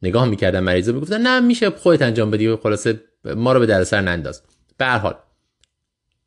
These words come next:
سه راه داشتیم. یه راه این بود که همین رو ادامه بدیم.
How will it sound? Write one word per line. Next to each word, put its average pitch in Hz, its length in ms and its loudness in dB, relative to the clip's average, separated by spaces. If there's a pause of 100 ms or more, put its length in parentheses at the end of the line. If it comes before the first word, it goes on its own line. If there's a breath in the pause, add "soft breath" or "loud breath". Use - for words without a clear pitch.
(560)
سه - 300 0
راه 143 240 2
داشتیم. - 380 -10 (440)
یه 151 200 2
راه 226 160 2
این 185 120 2
بود 160 140 -2
که 143 120 0
همین 190 320 0
رو 131 60 2
ادامه 90 300 -2
بدیم. 78 320 -8